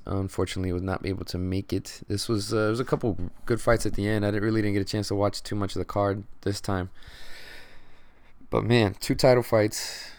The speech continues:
uh, to end it. Start off with the first one, with Mighty Mouse trying to defend his belt twelve times, coming up against Henry Cejudo. They're rematching it, uh,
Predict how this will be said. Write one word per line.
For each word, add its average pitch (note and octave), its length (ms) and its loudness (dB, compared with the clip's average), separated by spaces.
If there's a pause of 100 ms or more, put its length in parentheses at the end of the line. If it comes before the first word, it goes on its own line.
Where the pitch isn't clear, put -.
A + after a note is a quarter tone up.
(440)
uh, G#2+ 200 -4
to - 180 -2
end G2+ 160 2
it. F#2 140 2 (1200)
Start A2 300 4
off G#2+ 100 0
with G#2+ 80 0
the - 60 -2
first G#2 340 2
one, F#2 360 -2 (520)
with G2 80 -6
Mighty G#2 240 2
Mouse G2 460 0 (320)
trying G#2+ 160 -2
to G#2 60 2
defend G#2+ 240 -2
his G2 80 -2
belt G2+ 180 2
twelve B2 320 4
times, A2 600 0 (220)
coming G2+ 200 0
up F#2+ 80 0
against F#2+ 260 0
Henry G2+ 160 2
Cejudo. F#2+ 540 2 (340)
They're F2+ 160 -2
rematching F#2+ 600 2
it, - 100 -6 (180)
uh, F#2 260 2